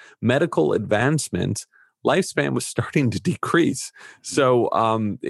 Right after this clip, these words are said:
you know, this sounds controversial right at the beginning, but all you have to do is open up an anthropology book, um, open up a book on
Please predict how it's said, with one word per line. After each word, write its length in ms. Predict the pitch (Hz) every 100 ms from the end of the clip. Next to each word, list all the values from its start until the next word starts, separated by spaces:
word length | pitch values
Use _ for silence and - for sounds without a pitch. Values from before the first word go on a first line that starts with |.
| -
you 140 | 151
know, 200 | 170 120 -
this 240 | 110 143
sounds 420 | - 185 208 180 -
controversial 800 | - 147 139 113 135 135 127
right 220 | 107 123 139
at 100 | 82
the 60 | 95
beginning, 440 | 110 143 139 110
but 140 | 92 -
all 300 | - 151 180
you 160 | 175
have 260 | 139 139 -
to 100 | 113
do 380 | 98 123 95 - _ - - _
is 300 | 85 92 82 -
open 380 | - 131 135 107
up 260 | 90 92 _ _ _ -
an 80 | 95
anthropology 720 | 90 - - 82 78 85 78
book, 380 | 65 50 50 - - -
um, 320 | - - - -
open 340 | 127 135 151
up 300 | 123 110 107 - _ _ - -
a 180 | 87
book 360 | 85 95 101 - -
on 340 | 90 87 87